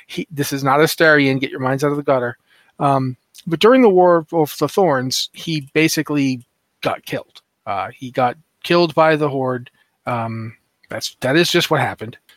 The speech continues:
Uh, and he was trying to attack Saurfang, um, but there was a mage spell that was used to eliminate him, and Saurfang decapitated him in mid-jump.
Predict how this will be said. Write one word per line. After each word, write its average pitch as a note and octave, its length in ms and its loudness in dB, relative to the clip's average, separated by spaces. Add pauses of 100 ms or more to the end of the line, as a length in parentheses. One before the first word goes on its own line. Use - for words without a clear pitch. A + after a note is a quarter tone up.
(160)
Uh, A2 340 -8 (120)
and E3+ 520 0 (320)
he - 180 -2
was F#3+ 140 -2
trying G3 460 4
to D#3 420 -4
attack E3+ 440 -2
Saurfang, A2+ 720 -2 (220)
um, B2+ 480 -6 (360)
but C3+ 260 2 (440)
there D#3+ 100 2
was C#3+ 100 -2
a C#3 40 0
mage C#3 300 0
spell C3+ 540 2
that C3+ 160 -4
was C3+ 160 -4
used C3+ 560 -2
to B2+ 140 -2
eliminate D#3+ 420 2
him, D#3+ 300 2
and B2+ 240 -6
Saurfang C3+ 420 -2
decapitated C3+ 680 0
him C3+ 120 0
in B2+ 140 -2
mid-jump. D#3 560 0